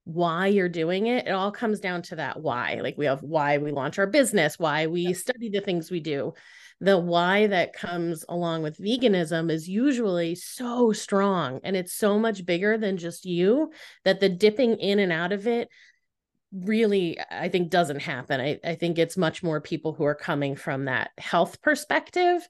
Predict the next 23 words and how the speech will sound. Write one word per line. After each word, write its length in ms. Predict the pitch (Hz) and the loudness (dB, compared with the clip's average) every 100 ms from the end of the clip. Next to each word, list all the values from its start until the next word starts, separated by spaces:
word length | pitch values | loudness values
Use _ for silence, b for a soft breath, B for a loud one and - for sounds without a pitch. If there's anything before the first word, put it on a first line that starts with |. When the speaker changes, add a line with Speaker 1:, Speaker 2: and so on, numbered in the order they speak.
| B B | B B
Speaker 2:
Okay. 200 | 196 254 | -4 2
Speaker 1:
even 260 | 311 349 330 | 4 6 4
when 180 | 285 254 | 4 4
their 160 | 233 226 | 4 4
health 400 | - 233 240 226 | 4 2 2 2
is 240 | 202 180 | 2 0
at 200 | 175 175 143 | -4 -4 -6
risk. 520 | 160 285 110 - - - | -4 -2 -2 -6 -10 -4
And 160 | 185 180 | 0 0
a 60 | |
doctor 720 | 180 170 180 180 170 165 71 135 | 2 2 0 -2 0 0 -2 -8
is 140 | 165 | -8
like, 160 | 156 139 | -6 -2
you 80 | 185 | 0
know, 100 | 170 | 2
they're 160 | 160 170 | 2 4
lucky 300 | 175 175 165 | 2 2 -2
enough 240 | 165 - | -2 -4
to 280 | 180 151 151 - | -2 -2 -4 -10
see 240 | - 220 196 | -6 2 4
a 60 | |
doctor 500 | 180 165 170 180 175 | 4 2 2 0 0
who 460 | 180 190 156 151 | 0 0 0 -2